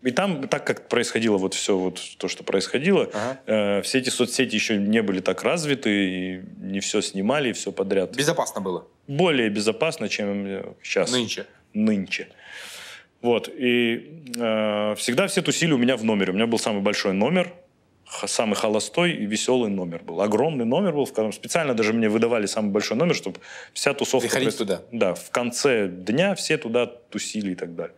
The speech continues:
Speaker 1: В очередной день я в-, вижу среди всей этой веселья и вакханалии, стою с товарищем, с, э, Колей, э, с-, ну, он тоже, типа,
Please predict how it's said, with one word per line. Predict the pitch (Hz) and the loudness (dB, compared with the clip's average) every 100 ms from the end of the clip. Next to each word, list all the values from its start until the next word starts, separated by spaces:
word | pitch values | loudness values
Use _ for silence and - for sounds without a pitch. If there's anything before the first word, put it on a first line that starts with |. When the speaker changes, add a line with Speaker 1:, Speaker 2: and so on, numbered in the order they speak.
| - | 0
Speaker 1:
В | |
очередной | 120 123 131 123 120 123 104 95 | 2 4 2 2 2 2 2 0
день | - 101 98 110 156 170 127 | -8 -10 -2 2 2 2 2
я | 101 98 98 - - | 2 2 -2 -12 -20
в-, | - 92 - 95 | -20 -20 -16 -8
вижу | 98 135 120 95 | 0 2 2 0
среди | - 98 98 104 | -4 -6 -2 -2
всей | 92 - 107 | -2 -4 -2
этой | 95 | 0
веселья | 95 92 107 - 117 98 | -2 -2 -2 2 2 4
и | 95 | 2
вакханалии, | 104 - 117 139 165 104 - - _ - - | 2 0 0 0 0 -2 -4 -14 _ -16 -10
стою | - 127 120 | 0 2 2
с | - | 2
товарищем, | 123 160 127 110 95 98 - - - | 2 2 0 -2 -6 -8 -16 -20 -18
с, | - - | -14 -12
э, | 98 95 90 | -8 -6 -2
Колей, | 120 101 87 85 - - - - _ _ | 2 2 2 -6 -16 -20 -20 -20 _ _
э, | - - - | -12 -10 -10
с-, | - - | -10 -4
ну, | 127 | 0
он | 120 | 2
тоже, | 113 104 92 | 2 0 -2
типа, | - - | -6 -14